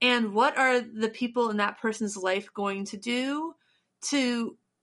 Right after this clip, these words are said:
grab this person by the shoulder, shake them, and say, "You are being a predator. You need to think about your life choices, and you need to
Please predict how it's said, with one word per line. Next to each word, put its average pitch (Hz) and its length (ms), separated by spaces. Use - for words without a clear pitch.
grab 233 380
this 269 140
person 220 680
by 208 120
the 202 120
shoulder, 240 360
shake 226 380
them, 220 220
and 208 160
say, 202 180
"You 196 360
are 214 360
being 202 320
a 190 60
predator. 190 500
You 202 180
need 233 140
to 185 80
think 185 320
about 185 240
your 170 180
life 165 260
choices, 220 380
and 185 80
you 190 280
need 190 320
to 185 320